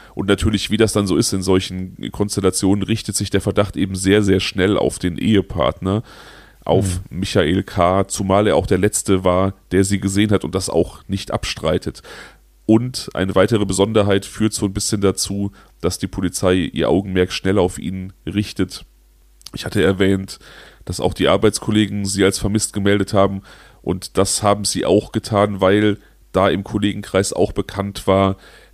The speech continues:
Speaker 1: dass die Ehe so ein bisschen gekriselt hat in letzter Zeit. Also die haben da vielleicht auch
Speaker 2: Mhm.
Speaker 1: schon was geahnt.
Speaker 2: Ja, also so eine kriselnde Ehe ist ja erstmal kein Indiz dafür, dass es dann irgendwie zu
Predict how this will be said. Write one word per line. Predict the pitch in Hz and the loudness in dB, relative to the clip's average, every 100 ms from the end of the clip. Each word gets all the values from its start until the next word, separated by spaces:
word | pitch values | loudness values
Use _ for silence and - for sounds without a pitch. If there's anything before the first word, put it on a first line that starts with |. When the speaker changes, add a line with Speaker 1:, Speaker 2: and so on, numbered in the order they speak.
| - | -2
Speaker 1:
dass | 113 - | 0 0
die | - 98 - | -4 -6 0
Ehe | 107 113 | 2 4
so | 104 | 2
ein | 98 | 0
bisschen | 107 - 98 | 0 -2 -4
gekriselt | 95 - 101 87 - | -4 -4 -2 -2 -6
hat | 85 | -6
in | 65 - | -8 -8
letzter | - - - | -8 -8 -8
Zeit. | - 73 78 | -4 -4 -2
Also | 67 92 92 | -2 0 0
die | - - 95 | -2 -2 0
haben | 98 | 2
da | 101 | 2
vielleicht | 95 98 107 | 2 0 2
auch | 95 | 0
Speaker 2:
Mhm. | 95 | 2
Speaker 1:
schon | 95 | 0
was | 90 - | -2 -2
geahnt. | 90 - 95 85 87 - - _ _ _ _ _ - | -2 -2 -2 -4 -10 -18 -20 _ _ _ _ _ -16
Speaker 2:
Ja, | 110 98 95 92 107 113 98 - - 104 | -12 -8 -6 -2 0 0 -2 -8 -14 -6
also | 107 101 | -4 -4
so | 98 | -2
eine | 110 101 | -2 -4
kriselnde | - 120 113 110 110 | -2 0 2 2 0
Ehe | 107 123 120 | 2 2 2
ist | - | 2
ja | 110 | -2
erstmal | 117 113 113 | -2 -2 -2
kein | 107 110 110 | 0 2 2
Indiz | 104 113 - | 0 0 0
dafür, | 113 - 113 | -2 0 0
dass | 104 - | 0 -2
es | 101 | -4
dann | - 104 | -2 -2
irgendwie | 110 104 101 | -2 -2 -4
zu | - 98 98 | -4 -6 -6